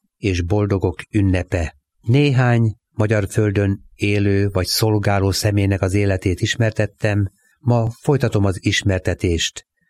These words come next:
Hála Istennek, sokan voltak, akik életszentségben hunytak el, szent életük után a magyar nép tisztelettel övezte őket. Bízunk abban, hogy közbenjárásukra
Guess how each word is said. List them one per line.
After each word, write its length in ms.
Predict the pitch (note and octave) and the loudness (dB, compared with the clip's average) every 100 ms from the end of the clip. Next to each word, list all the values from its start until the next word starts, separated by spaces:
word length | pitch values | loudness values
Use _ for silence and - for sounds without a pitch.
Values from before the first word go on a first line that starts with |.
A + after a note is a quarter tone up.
| _ _ | _ _
Hála 280 | - A#2+ A#2 | -4 0 2
Istennek, 520 | A2 - A2 G#2 G2+ | 0 0 0 0 0
sokan 400 | - C3 A#2 G#2+ | 0 -2 0 0
voltak, 600 | G2 G2 F#2 F#2 D#2+ - _ _ - _ | 2 0 0 -4 -4 -10 _ _ -20 _
akik 300 | - A#2 - | -8 -4 -4
életszentségben 1400 | - A#2+ A#2 G#2+ - - G2+ G2 G#2 F#2+ F#2 F#2+ F2+ F2 | -4 -2 0 -2 -4 -4 -2 -2 -2 -2 -2 -2 -2 -4
hunytak 460 | - F#2+ - F2+ - | -4 -2 -2 -4 -2
el, 360 | G#2+ A2 A2 - _ _ | -2 0 -2 -6 _ _
szent 360 | - - B2 A#2+ | -8 -2 0 0
életük 420 | A#2+ A2+ - G#2+ | 0 0 -2 -2
után 500 | A2 - G2+ G2 F#2 _ _ | -2 0 0 0 -2 _ _
a 120 | G2+ | 0
magyar 340 | A2 A2+ A2 | 0 2 0
nép 340 | G#2 G2+ G2+ - | 0 0 -2 -2
tisztelettel 720 | C3+ C#3+ A#2+ G#2+ A2 - F#2+ | -2 0 -2 0 -2 -2 -2
övezte 560 | G#2 G2 F#2 - - | 0 0 -2 -4 -2
őket. 640 | F#2 F2 E2+ E2+ - - _ _ | 0 0 -2 -4 -6 -14 _ _
Bízunk 500 | A#2 A#2+ G#2 G#2 F#2+ | 0 0 2 0 0
abban, 640 | G#2+ F#2 F#2+ F2 D#2+ - _ _ | -4 -2 -2 0 -2 -6 _ _
hogy 180 | G#2 | -4
közbenjárásukra 1300 | - B2+ A#2 A2+ A2 G#2+ G#2+ G2+ - - G#2+ G2+ E2+ | 0 0 0 2 2 2 0 -2 -2 -2 0 0 -4